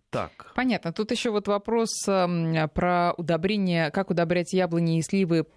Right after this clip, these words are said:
Speaker 2: под задернением. Правда ли, что хорошо удобрять опрыскиванием, жидкими удобрениями по листьям, чтобы не портить газон?
Speaker 1: Не портить газон.
Speaker 2: Главное у нас,
Speaker 1: А,
Speaker 2: Андрей,
Speaker 1: не
Speaker 2: это
Speaker 1: корне-,
Speaker 2: газон в
Speaker 1: не
Speaker 2: нашем
Speaker 1: корнев-,
Speaker 2: деле.
Speaker 1: не корневая подкормка, а,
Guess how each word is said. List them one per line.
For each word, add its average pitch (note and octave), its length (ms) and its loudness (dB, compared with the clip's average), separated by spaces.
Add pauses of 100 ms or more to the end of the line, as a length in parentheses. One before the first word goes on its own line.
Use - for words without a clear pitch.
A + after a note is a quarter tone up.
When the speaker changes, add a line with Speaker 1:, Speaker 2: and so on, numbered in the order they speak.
(160)
Speaker 2:
под F3+ 320 0
задернением. E3 920 0
Правда F3+ 320 0
ли, D#3+ 160 0
что D#3+ 460 0
хорошо E3 340 -6
удобрять D#3 480 -2
опрыскиванием, D#3+ 800 -4
жидкими D#3+ 300 -4
удобрениями D#3+ 580 -2
по D#3 200 -2
листьям, G3 420 -2
чтобы F#3+ 240 -4
не G3 100 2
портить E3 380 -6
газон? D3+ 400 -4 (640)
Speaker 1:
Не - 60 -12
портить - 400 -18
газон. G2 440 -8 (640)
Speaker 2:
Главное F#3+ 420 0
у A3+ 80 0
нас, D3+ 240 -4
Speaker 1:
А, E3 60 0
Speaker 2:
Андрей, B2+ 300 -2
Speaker 1:
не A#3 80 2
Speaker 2:
это E3 100 0
Speaker 1:
корне-, A3 280 0
Speaker 2:
газон F3 200 2
в F3+ 40 -4
Speaker 1:
не F#3+ 80 2
Speaker 2:
нашем A#3 260 0
Speaker 1:
корнев-, F#3 260 4
Speaker 2:
деле. A#2 60 -4
Speaker 1:
не F#3 180 0
корневая E3+ 600 -4
подкормка, D3 1000 -4 (480)
а, G#2 580 -6